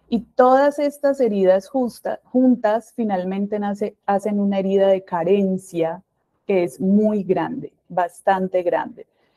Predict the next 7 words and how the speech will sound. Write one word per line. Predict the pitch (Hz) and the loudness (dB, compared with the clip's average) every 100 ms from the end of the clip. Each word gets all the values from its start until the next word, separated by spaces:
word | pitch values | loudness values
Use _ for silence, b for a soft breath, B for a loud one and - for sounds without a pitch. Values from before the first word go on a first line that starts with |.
| - | 0
Entonces, | 240 240 240 240 269 269 - - | 2 4 4 4 4 2 -2 2
como | 269 247 233 | 4 6 4
vemos | 226 226 247 | 2 -2 0
aquí | 294 - 247 | -2 -2 -2
en | 220 | 0
esta, | 247 262 254 - 214 208 208 - - | 0 -2 -4 -2 0 0 -6 -14 -8
eh, | 202 202 190 185 175 | -4 -2 -2 -2 -4